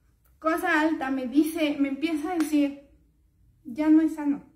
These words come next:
Y es una tristeza, o sea, yo me disculpé contigo y con quien yo me tuve que disculpar. Si ustedes quieren decir que a mí la empresa me dio de baja y que me corrió, háganlo.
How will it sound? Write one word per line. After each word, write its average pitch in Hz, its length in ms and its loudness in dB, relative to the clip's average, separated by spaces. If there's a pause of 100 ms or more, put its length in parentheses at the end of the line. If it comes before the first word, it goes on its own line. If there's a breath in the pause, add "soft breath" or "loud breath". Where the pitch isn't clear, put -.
(1400)
Y 285 120 4
es 339 120 -2
una 370 300 -2
tristeza, 302 480 -8
o 254 60 -10
sea, 254 420 -12 (760)
yo 302 200 2
me 370 180 0
disculpé 262 540 -10
contigo 269 480 -4 (300)
y 285 100 -10
con 269 200 -8
quien 269 200 -8
yo 294 100 2
me 311 120 6
tuve 302 300 -2
que 285 100 -8
disculpar. 226 600 -6 (1400)
Si 311 200 2
ustedes 370 440 2
quieren 392 280 -4
decir 285 520 -4 (200)
que 277 80 -10
a 285 60 -4
mí 311 160 6
la 370 100 -2
empresa 359 420 -8
me 320 140 -2
dio 269 200 -6
de 277 100 -4
baja 254 420 -6
y 277 60 -8
que 254 80 -10
me 247 160 -8
corrió, 254 500 -6 (520)
háganlo. 302 540 -2